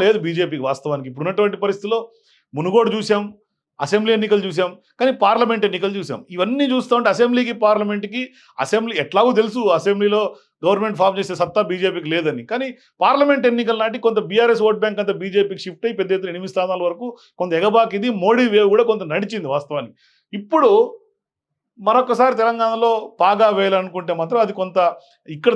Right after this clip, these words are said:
తెలంగాణ రాష్ట్ర రాజకీయాల్లో ఇన్‌ఫ్లుయెన్స్ చేయగలుగుతుంది బీజేపీ. అంటే అంత గొప్పగా అయితే మాత్రం ఎక్స్‌పెక్ట్ చేయలేం. జాతీయ స్థాయిలో మోడీ హవా ఉండొచ్చు, జాతీయ స్థాయిలో నడిచింది, కానీ స్థానికంగా అసెంబ్లీ ఎన్నికలు అయితే మాత్రం నడిచే పరిస్థితి, పరిస్థితి లేదు. కానీ ఇక్కడ ఒకటి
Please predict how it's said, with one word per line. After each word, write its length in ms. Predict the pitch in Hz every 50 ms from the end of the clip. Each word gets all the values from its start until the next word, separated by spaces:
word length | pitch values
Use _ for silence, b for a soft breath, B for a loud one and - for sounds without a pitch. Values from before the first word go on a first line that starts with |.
| 156 175
తెలంగాణ 340 | 185 226 269 269 277 269 262 254 220
రాష్ట్ర 260 | 214 220 214 - 233 208
రాజకీయాల్లో 540 | 202 202 196 196 196 196 196 196 202 214 214 202 180
ఇన్‌ఫ్లుయెన్స్ 400 | 190 208 202 208 226 233 208 208 -
చేయగలుగుతుంది 440 | 196 190 190 190 185 180 180 175 160
బీజేపీ. 300 | 170 175 165 170 170 156 180 208
అంటే 100 | 220 208
అంత 180 | 214 220 202 233 233 220 202 B B B B B B - 135 131
గొప్పగా 400 | 165 175 - - 262 247 269 277 262 233 - - 190
అయితే 160 | 196 190 226 208 190
మాత్రం 180 | 180 208 202 175
ఎక్స్‌పెక్ట్ 300 | 156 - - 214 208 151 151
చేయలేం. 200 | 165 160 143 127 135
జాతీయ 260 | 131 151 151 196 214 208
స్థాయిలో 280 | 214 202 190 190 196 202 196 185
మోడీ 180 | 175 190 196 208 180
హవా 160 | 185 180 185 180 180
ఉండొచ్చు, 300 | 180 185 185 180 165 190 196 165
జాతీయ 260 | 170 170 170 170 185 180 160
స్థాయిలో 220 | 175 180 180 175 160
నడిచింది, 300 | 156 160 170 180 165 160 165
కానీ 120 | 208 247 247 247 b b b b b b _
స్థానికంగా 480 | _ 190 214 247 262 254 262 254 247 226 196
అసెంబ్లీ 280 | 185 220 233 233 226 220 214
ఎన్నికలు 220 | 208 208 202 196 190
అయితే 120 | 185 185 175 170
మాత్రం 240 | 165 214 233 233 202 - - _ _ _ _ _ _ 147
నడిచే 220 | 175 185 208 214 208 196
పరిస్థితి, 300 | 180 180 151 156 - _ _ 165
పరిస్థితి 260 | 165 160 165 165 165
లేదు. 120 | 196 247 247 226
కానీ 160 | 220 254 277 269
ఇక్కడ 160 | 254 240 226 208 185 160 b b b b b _ 180
ఒకటి 260 | - 269 269 - 214